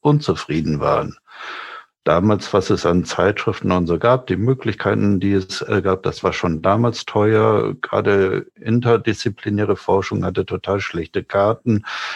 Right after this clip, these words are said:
Es wurde also zu der Zeit viel schwieriger, erstens sowohl zu publizieren, wie auch, ähm, angemessen neue Forschung rezipieren zu können.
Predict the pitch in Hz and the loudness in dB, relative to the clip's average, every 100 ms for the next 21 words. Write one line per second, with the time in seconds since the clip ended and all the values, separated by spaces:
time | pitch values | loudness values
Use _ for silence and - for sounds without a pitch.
0 | - - - - _ - 117 120 104 101 | -4 -2 -2 -6 _ 0 0 2 0 2
1 | 110 104 104 - _ _ - - 92 98 | 4 4 2 -2 _ _ -6 -2 2 4
2 | 107 - 110 107 107 - - - - 131 | 2 2 2 4 2 -2 -14 -6 0 0
3 | 123 - 120 120 113 117 - - 92 95 | 0 2 4 4 6 4 2 -4 -2 0
4 | - 95 - 82 82 90 - - - 92 | 0 -4 -2 -2 0 -2 -4 -8 -8 -6
5 | - 98 - 117 139 143 117 117 - 98 | -6 -8 -2 2 4 2 2 0 2 2
6 | 101 - - - - - _ - 101 101 | 0 -4 -10 -8 -8 -12 _ 0 4 4
7 | 95 104 - - _ - 98 110 104 101 | 2 -2 -6 -20 _ -2 2 4 4 4
8 | 101 - 104 101 98 - - 120 107 104 | 2 2 2 2 0 -6 -10 -2 2 4
9 | 104 101 92 101 90 98 - - - 113 | 4 0 0 0 2 0 0 -4 0 2
10 | 104 95 80 - 67 - | 2 0 -6 -6 -6 -8